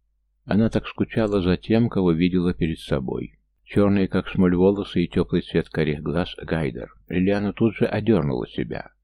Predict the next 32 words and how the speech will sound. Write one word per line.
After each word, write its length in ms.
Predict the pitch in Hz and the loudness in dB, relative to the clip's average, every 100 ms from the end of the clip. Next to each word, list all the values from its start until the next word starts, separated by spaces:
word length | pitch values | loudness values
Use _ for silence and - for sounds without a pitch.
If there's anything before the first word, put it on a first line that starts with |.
| _ | _
Телом 300 | - 127 127 | 0 2 4
ее 180 | 127 127 | 2 2
мужа 260 | 131 123 107 | 0 0 -2
завладело 480 | 110 113 139 113 | -2 -2 0 0
чудовище, 680 | 113 - 113 117 71 60 - | 0 -4 0 2 2 -2 -6
и 60 | - | -2
она 160 | 87 90 | -2 -2
прикусила 520 | - - - 80 76 | -4 -6 -4 -2 -2
губу, 260 | 71 73 101 | -2 -4 -4
чтобы 320 | - 82 80 | -2 -2 0
не 100 | 76 | -2
взвыть 300 | - 78 - | -2 -6 -4
от 200 | 76 71 | -8 -6
боли. 460 | 64 58 52 52 _ _ _ _ _ | -6 -6 -8 -14 _ _ _ _ _
Тоска 420 | - 82 - 95 85 | -2 -2 -2 -2 -2
плавила 420 | 82 76 69 67 | -2 -2 -2 -4
кости, 480 | 80 87 - - 80 | 0 0 0 -8 -2
боль 220 | 82 80 | 0 2
в 40 | |
груди 320 | 73 73 90 | 0 -2 -2
нарастала 600 | 85 85 78 - 85 90 90 | -2 -2 -4 -4 -2 -2 -4
стальными 540 | - 78 71 71 67 | -4 -2 0 -2 -4
копьями. 580 | - 60 - 57 58 - _ _ _ _ _ - | -4 -6 -4 -8 -8 -10 _ _ _ _ _ -2
Маркус 420 | 101 104 - 95 - | 0 0 -4 -8 -6
поднял 280 | 92 92 90 | -2 0 0
Таяру 460 | 92 90 90 92 | 0 0 0 0
на 220 | 90 92 80 | 2 2 0
руки. 400 | 67 - 60 - - | -4 -8 -10 -10 -6
Лилиана 460 | 90 92 95 95 | -2 0 0 0
встала, 380 | 87 - 90 90 | -2 -2 0 0
как 240 | - 90 - | -4 -6 -6
вкопанная. 680 | - 73 65 64 - - | -2 -2 -2 -6 -8 -10